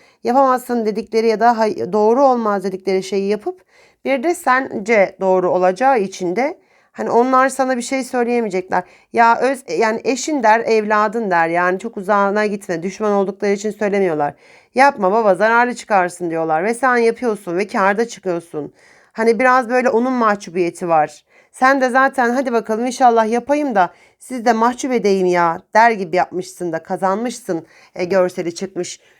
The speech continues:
E, güçlü olan sensin burada. Ayaklar üzerinde duran sensin. Mayıs ayına büyük bir ferahlamayla geçersin. E, Mayıs ayı senin için aslında büyük bir rahatlama olur. Falınızın zaten enerjisi pozitif. Sadece nazar olduğu anlamına geliyor.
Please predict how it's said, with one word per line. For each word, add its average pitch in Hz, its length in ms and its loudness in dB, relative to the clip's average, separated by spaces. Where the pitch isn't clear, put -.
E, 214 340 0
güçlü 254 360 -4
olan 269 300 4
sensin 240 580 -2
burada. 196 220 -4
Ayaklar 226 380 0
üzerinde 220 340 -4
duran 208 240 -4
sensin. 214 480 -6
Mayıs 208 300 -2
ayına 190 320 0
büyük 220 380 -2
bir 208 80 4
ferahlamayla 190 720 -2
geçersin. 220 720 -2
E, 190 280 4
Mayıs 220 300 2
ayı 190 140 0
senin 196 240 0
için 202 180 -4
aslında 185 480 -4
büyük 196 240 -2
bir 180 100 2
rahatlama 175 440 0
olur. 226 260 4
Falınızın 240 460 0
zaten 226 340 2
enerjisi 220 600 0
pozitif. 208 440 -4
Sadece 214 420 2
nazar 185 260 0
olduğu 202 280 4
anlamına 175 420 -2
geliyor. 170 420 -4